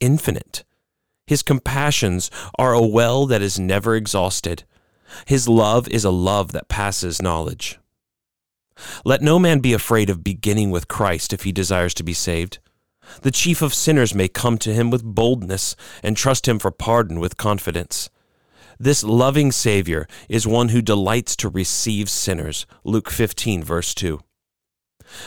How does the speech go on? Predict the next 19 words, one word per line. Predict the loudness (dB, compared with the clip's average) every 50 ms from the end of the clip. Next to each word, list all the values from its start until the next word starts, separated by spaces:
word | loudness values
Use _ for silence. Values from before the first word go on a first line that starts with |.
| -4 0
Let | 0 2 4
no | 4 6 6
man | 6 4 4 4 4
be | 2 2
afraid | 2 2 2 2 2 2
of | 0 -2 0
going | 2 4 4 4 4 2
on | 2 2 0 0
with | -2 -4 -6
Christ | -4 -2 0 0 0 0 -2 -2
after | -2 -2 -2 -4 -4
he | -2 -2
has | -2 0 0
once | -2 -2 -2 -4
come | -4 -2 -2 -2 -2
to | -2 -4
him | -4 -2 -2
and | -2 -2 -2
believed. | -2 -2 -2 -2 -2 -4 -6 -10 -16